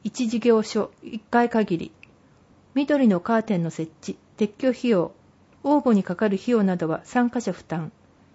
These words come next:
写真などの著作権は当市に帰属します。申し込み問い合わせ、環境対策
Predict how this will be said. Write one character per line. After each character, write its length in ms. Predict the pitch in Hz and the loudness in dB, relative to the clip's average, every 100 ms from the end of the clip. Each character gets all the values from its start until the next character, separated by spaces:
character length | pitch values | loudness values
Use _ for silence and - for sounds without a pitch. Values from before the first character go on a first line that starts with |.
| _ _ | _ _
写 160 | - 226 | -4 -4
真 240 | - 285 | -2 -2
な 100 | 294 | -2
ど 100 | 285 | 2
の 100 | 220 | 2
著 180 | 190 - | 0 -4
作 220 | 196 233 - | -6 -8 -6
権 240 | 190 175 170 | -2 -2 -2
は 180 | 165 - - | -6 -10 -2
当 180 | 285 | -2
市 140 | 247 185 | 0 -2
に 120 | 165 | -2
帰 120 | - | -4
属 180 | 170 - | -8 -8
し 100 | - | -10
ま 120 | 160 | -12
す。 200 | - - _ _ _ _ _ _ _ _ _ _ _ - | -12 -20 _ _ _ _ _ _ _ _ _ _ _ -4
申 140 | 269 | -2
し 80 | 254 | -2
込 100 | - | 0
み 120 | 262 | 0
問 220 | 240 247 240 | 0 0 2
い 60 | |
合 80 | 226 | 2
わ 100 | 220 | 0
せ、 280 | - 202 - _ _ _ _ _ - | 0 -4 -4 _ _ _ _ _ -2
環 240 | 277 269 | 0 0
境 180 | 269 262 | 0 -2
対 200 | 254 233 | -2 -4
策 220 | 240 | -4